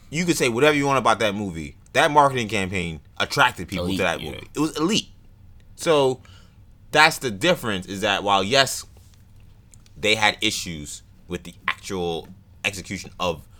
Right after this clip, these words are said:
Speaker 1: making a Venom movie, getting people to see it was not their issue.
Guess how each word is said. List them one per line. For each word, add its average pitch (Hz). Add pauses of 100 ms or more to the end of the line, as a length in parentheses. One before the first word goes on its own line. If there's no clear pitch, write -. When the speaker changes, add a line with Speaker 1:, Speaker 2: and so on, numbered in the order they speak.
(140)
Speaker 1:
making 104
a 90
Venom 92
movie, 80 (840)
getting 170
people 143
to 101
see 175
it -
was 92
not 135
their 104
issue. -